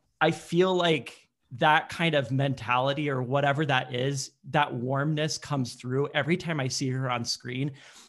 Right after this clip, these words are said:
I feel like she is portraying these characters so well. And part of it is because I think she's, like, actually genuinely a good person who is, like,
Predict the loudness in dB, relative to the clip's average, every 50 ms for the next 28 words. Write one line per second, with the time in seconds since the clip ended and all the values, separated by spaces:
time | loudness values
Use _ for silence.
0 | _ _ -2 0 0 0 -2 -4 0 2 2 4 4 2 2 0 0 -2 -4 -6
1 | -4 -4 -2 -2 -2 -2 -4 -4 -4 -4 -4 -4 -4 -6 -8 -8 -8 -6 -6 -4
2 | -4 -2 0 0 0 0 -2 -2 -2 -2 -4 -6 -6 -4 -2 -2 -2 -2 -2 -4
3 | -6 -4 -4 -4 -4 -2 -2 -2 -2 0 2 2 0 0 -2 -6 -6 -2 -2 0
4 | 0 0 -2 -4 -6 -6 -6 -4 -4 -4 -4 -2 -4 -4 -2 -2 -4 -4 -4 -6
5 | -4 -4 -4 -4 -4 -6 _ _ -4 -2 -2 -2 -4 -6 -6 -4 -2 -2 -2 -2
6 | -2 -2 -2 -2 -2 -2 -2 -2 -2 -4 -4 -4 -6 -6 -6 -6 -6 -6 -6 -6
7 | -6 -8 -10 -12 -10 -10 -10 -8 -8 -6 -4 -4 -4 -4 -4 -2 -2 -2 -4 -4
8 | -6 -6 -6 -6 -8 -10 -14